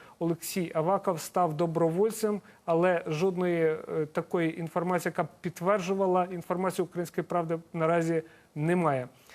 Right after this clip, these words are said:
Тим часом Олег Оленюк пише про мешканців, які виїхали, е, з Донбасу і живуть нині у Києві.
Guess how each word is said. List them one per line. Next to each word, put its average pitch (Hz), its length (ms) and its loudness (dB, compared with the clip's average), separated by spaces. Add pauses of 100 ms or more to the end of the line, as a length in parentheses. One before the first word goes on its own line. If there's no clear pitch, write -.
(160)
Тим 185 140 -4
часом 214 400 0
Олег 196 360 2
Оленюк 208 480 0
пише 202 320 -2
про 185 440 2 (360)
мешканців, 185 680 0
які 165 440 -2 (180)
виїхали, 170 680 0 (300)
е, 156 160 0
з 135 80 -4
Донбасу 165 580 0
і 151 40 0
живуть 165 560 -2
нині 170 340 0
у 175 180 -4
Києві. 147 540 0